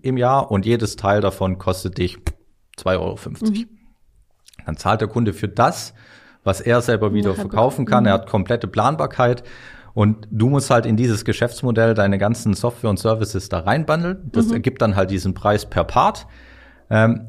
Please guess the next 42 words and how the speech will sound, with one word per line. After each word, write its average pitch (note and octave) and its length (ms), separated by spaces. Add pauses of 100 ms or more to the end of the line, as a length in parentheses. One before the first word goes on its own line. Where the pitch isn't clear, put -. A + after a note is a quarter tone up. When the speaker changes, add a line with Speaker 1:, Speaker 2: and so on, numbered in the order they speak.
(100)
Speaker 1:
aber A#2+ 180
du B2+ 100
verkaufst B2 360
halt C#3 80
nicht B2+ 140
mehr C#3 80
die B2 100
Stunden. G#2+ 500
Also G#2+ 240
wenn C3 140
du D#3+ 80
es - 120
dann A#2+ 180
halt A2+ 100
eben A2 140
schaffst, - 360
mit C#3 180
Predictive C3 520
Maintenance, A#2 480
mit D3+ 160
irgendwelchen C3 340
anderen A2+ 360
Themen G#3+ 240
Speaker 2:
Mhm. A3+ 180 (440)
Speaker 1:
effizienter D#3+ 680
zu - 140
sein, G#2+ 420 (100)
dass D3 220
diese C3+ 240
Maschine C3+ 380
läuft, C3 340
dass C#3 160
der - 140
seine B2 260
zweihunderttausend A#2+ 760
Teile A#2 300
im G#2+ 300
Jahr, G2+ 420
ähm, G2+ 220
produzieren A2+ 520
kann, G#3 280 (120)
Speaker 2:
Mhm. A3+ 260